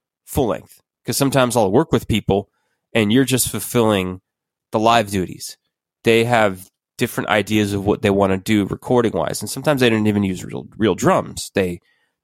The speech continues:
program it in whatever daw they have or whatever program. And, and then they take it and they bring it to the live world, and then they wanna kinda turn it into, like, a live rock band. And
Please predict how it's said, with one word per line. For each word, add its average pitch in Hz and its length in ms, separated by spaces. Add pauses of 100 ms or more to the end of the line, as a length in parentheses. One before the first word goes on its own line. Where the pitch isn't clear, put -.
(120)
program 98 420
it 98 220
in 95 400 (100)
whatever 95 680
daw 92 300
they 92 100
have 92 400
or 90 200
whatever 98 280
program. 95 500
And, 90 180 (120)
and 170 100
then 156 120
they 127 80
take 139 260
it 135 100
and 104 140
they 101 120
bring 107 200
it - 140
to 110 80
the 101 40
live 110 300
world, 98 320
and 95 160
then 98 140
they 95 100
wanna 95 260
kinda 95 280
turn 98 200
it 90 60
into, - 200
like, 92 180
a 92 40
live 92 280
rock 101 260
band. 95 240
And 95 120